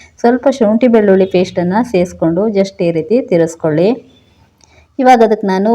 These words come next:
ಒಂದು ಈರುಳ್ಳಿಯನ್ನ ಸಣ್ಣ ಸಣ್ಣದಾಗಿ ಕಟ್ ಮಾಡಿಬಿಟ್ಟು ಸೇರಿಸ್ಕೊಂಡು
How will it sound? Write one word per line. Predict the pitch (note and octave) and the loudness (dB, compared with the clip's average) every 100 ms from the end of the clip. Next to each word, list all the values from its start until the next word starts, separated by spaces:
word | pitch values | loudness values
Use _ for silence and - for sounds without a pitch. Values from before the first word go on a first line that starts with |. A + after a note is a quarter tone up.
| G#3 | 2
ಒಂದು | A3 G3+ | 2 4
ಈರುಳ್ಳಿಯನ್ನ | G#3 A#3 G3+ F3+ G3+ | 4 4 2 0 -2
ಸಣ್ಣ | A3+ F#3+ | -2 -2
ಸಣ್ಣದಾಗಿ | A3 A#3 A#3 G3 G3+ | 0 2 4 2 2
ಕಟ್ | G3 F#3 | -2 0
ಮಾಡಿಬಿಟ್ಟು | F#3+ F#3 E3 D#3+ G#3 | 0 -2 -2 -2 -2
ಸೇರಿಸ್ಕೊಂಡು | - F3+ F3 - D3+ E3 A3+ | 0 -2 -2 -2 0 2 0